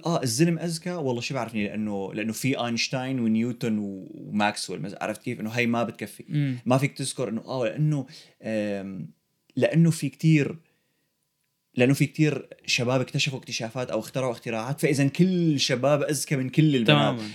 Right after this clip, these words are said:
Speaker 1: عرفت كيف؟ إنه هي، هي ريد هيرينج، إنه هذا لح-، لما ما فيك تثبت الذكاء ب-، لأنه في كذا واحد اخترعه.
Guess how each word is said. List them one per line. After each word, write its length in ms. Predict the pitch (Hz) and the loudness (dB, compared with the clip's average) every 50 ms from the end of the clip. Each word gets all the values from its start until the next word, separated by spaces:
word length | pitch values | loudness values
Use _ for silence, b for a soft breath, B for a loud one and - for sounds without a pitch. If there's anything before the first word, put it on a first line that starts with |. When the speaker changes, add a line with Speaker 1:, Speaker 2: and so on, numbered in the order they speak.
| - - | -4 -2
Speaker 1:
عرفت 160 | 113 110 - | -2 -2 0
كيف؟ 120 | 127 127 | -2 -2
إنه 140 | 123 117 113 | -2 -2 -2
هي، 260 | 110 131 135 131 131 135 | 4 4 4 4 4 0
هي 220 | 135 143 147 143 | 2 2 4 6
ريد 200 | 135 139 135 123 | 6 4 4 2
هيرينج، 300 | 120 127 131 123 113 110 | 0 -2 -2 0 0 0
إنه 140 | 107 110 107 | -2 -2 -4
هذا 360 | 110 120 135 135 135 123 120 B B B B B B - | -2 -2 0 2 2 0 -2 B B B B B B -6
لح-، 140 | 123 - - - | -6 -4 -2 0
لما 220 | 139 131 131 123 123 b b b b b b b - 143 | 0 0 0 0 -4 b b b b b b b 2 6
ما 120 | 151 185 | 8 8
فيك 220 | 175 214 175 165 160 | 8 6 2 0 -4
تثبت 380 | 165 175 - - - 160 165 | -4 -4 -4 -2 -2 -2 -2
الذكاء 640 | 127 113 107 120 117 - 151 143 156 185 220 - _ b b b b b b b | -2 -4 -2 -4 -4 -2 -2 -2 -2 -2 -4 -6 _ b b b b b b b
ب-، 80 | 120 143 | 0 2
لأنه 400 | 139 139 139 123 - 160 160 156 | 4 4 4 4 6 6 4 4
في 200 | 156 - 165 156 | 4 2 0 0
كذا 240 | 160 160 139 139 127 | 2 0 0 0 0
واحد 340 | 120 120 131 - - 117 | 0 0 -2 -2 -6 -8
اخترعه. 500 | 110 - - - 117 104 98 85 - - | -8 -10 -10 -6 -4 -4 -4 -4 -6 -12